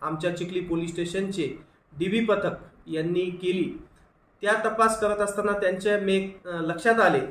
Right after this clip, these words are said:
की मेहकर फाटा या ठिकाणी काही संशयित इसम तो चोरीचा माल घेऊन कुठेतरी आत-, विकायला वगैरे नेत आहेत याची त्यांना माहिती मिळाली. गुप्त बातमीदाराकडून बातमी मिळाल्यानंतर आमच्या डीबी पथकाने लागलीच मेहकर फाटा चिखली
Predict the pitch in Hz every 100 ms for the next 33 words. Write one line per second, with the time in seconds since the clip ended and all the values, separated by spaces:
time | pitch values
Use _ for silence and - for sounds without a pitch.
0 | - - 202 196 185 196 190 220 220 170
1 | 170 190 175 185 185 196 202 180 127 -
2 | - _ 170 190 190 180 180 220 220 196
3 | 190 143 123 - _ - 170 170 175 180
4 | 190 185 175 175 180 139 190 180 131 -
5 | - - _ _ _ - 170 196 196 208
6 | 208 165 160 - - - - 175 175 190
7 | 196 190 185 185 180 180 202 175 139 131
8 | - _ 156 156 156 - 175 175 185 180
9 | 180 - 165 165 170 220 214 175 139 135
10 | - - _ _ 160 175 233 226 208 220
11 | 202 190 190 190 185 190 170 165 185 175
12 | 175 214 214 185 170 135 - - - -
13 | _ - 139 170 190 185 170 190 190 185
14 | - 208 180 131 139 147 156 185 196 -
15 | 175 175 175 185 180 156 170 165 175 202
16 | 208 -